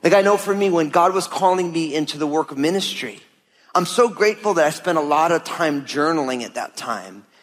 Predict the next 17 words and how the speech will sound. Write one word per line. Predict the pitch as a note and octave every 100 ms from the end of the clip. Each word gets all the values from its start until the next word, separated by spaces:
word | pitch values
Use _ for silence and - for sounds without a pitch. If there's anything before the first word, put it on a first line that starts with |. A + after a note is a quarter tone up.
| _ _
because | - G3 G#3+ F#3+ D#3+ - - _ _ _ _ _ _ _ _ _ -
being | F#3 F#3
in | F3+
ministry, | F3 G#3 F#3+ E3+ D#3
if | C#3+
you've | D#3 D3
ever | D3+ D3+ C#3+ - -
spent | - - E3 D3
time | - D#3+
in | E3
vocational | D3 - D#3+ - C#3+
ministry, | E3+ D#3+
sometimes | F3 F#3+ A3
ministry | D3 D3+ D3 C3
is |
just | A2+ -
hard. | G#2+ C#3 E3+ -